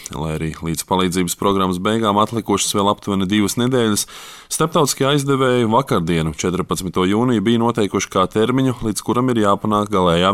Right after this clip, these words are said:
vienošanās, lai to laikus varētu apstiprināt arī nacionālajie parlamenti. Grieķijas delegācija bija ieradusies sarunās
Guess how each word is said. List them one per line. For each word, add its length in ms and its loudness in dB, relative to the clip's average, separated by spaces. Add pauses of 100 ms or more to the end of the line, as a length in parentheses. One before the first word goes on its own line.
vienošanās, 640 -2 (480)
lai 160 0
to 160 2
laikus 400 0
varētu 400 0
apstiprināt 480 -2
arī 160 2
nacionālajie 560 0
parlamenti. 760 0 (720)
Grieķijas 320 2
delegācija 560 4
bija 220 2
ieradusies 420 0
sarunās 400 2